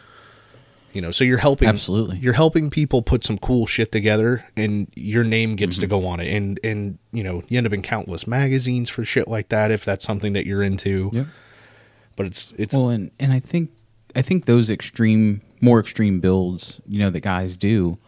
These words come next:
Speaker 2: um, those aren't just like, "I bought X car and I'm making payments on it and I wanna make it a little faster." Like, that's cool.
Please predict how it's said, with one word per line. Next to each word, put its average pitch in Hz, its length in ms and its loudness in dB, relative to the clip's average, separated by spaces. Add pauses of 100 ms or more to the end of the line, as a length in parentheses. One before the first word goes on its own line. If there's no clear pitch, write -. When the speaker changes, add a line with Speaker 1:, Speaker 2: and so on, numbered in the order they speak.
(500)
Speaker 2:
um, 92 400 -4
those 120 260 4
aren't 110 220 0
just 104 320 -4
like, 95 380 -4 (580)
"I 110 80 -4
bought 104 380 0 (160)
X 110 200 -4
car 101 480 2
and 95 120 0
I'm 95 100 0
making 95 280 -2
payments 98 420 -4
on 98 200 -2
it 98 160 -4
and - 80 -6
I 101 60 -2
wanna 101 200 -2
make 101 180 -4
it - 20 -2
a 104 60 -2
little 107 200 -2
faster." 95 880 -2
Like, 104 180 -4
that's 202 200 0
cool. 107 460 4